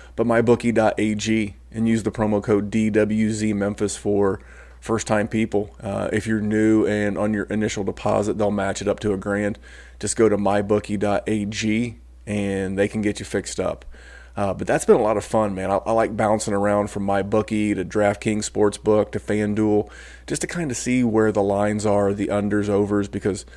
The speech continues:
that's a tremendous, uh, tremendous way of knowing what the, uh, the projected point totals are gonna be in games. And Jerry, by the way, speaking of promotion, you and Shane and Kane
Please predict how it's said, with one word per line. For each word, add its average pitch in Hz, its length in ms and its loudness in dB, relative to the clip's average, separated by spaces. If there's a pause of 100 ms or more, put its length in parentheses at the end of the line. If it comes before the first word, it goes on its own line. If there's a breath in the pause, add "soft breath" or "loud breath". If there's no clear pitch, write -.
(280 loud breath)
that's 104 280 0
a 110 100 2
tremendous, 104 840 -2
uh, 92 520 -2
tremendous 117 480 0 (360)
way 107 480 4
of 92 280 -2 (100)
knowing 104 720 0 (540 loud breath)
what 117 320 0
the, 110 280 2
uh, 104 400 2
the - 160 -4
projected 113 460 -2
point 113 240 -2
totals 101 280 2
are 110 80 0
gonna 104 140 0
be 107 160 0
in 104 100 0
games. 104 320 0
And 120 140 0
Jerry, 175 240 2
by 160 180 0
the 208 100 2
way, 165 120 4
speaking 214 280 -2
of 185 80 0
promotion, 113 580 2
you 139 360 2
and 113 160 0
Shane 135 600 -4
and 113 180 -2
Kane 120 520 -4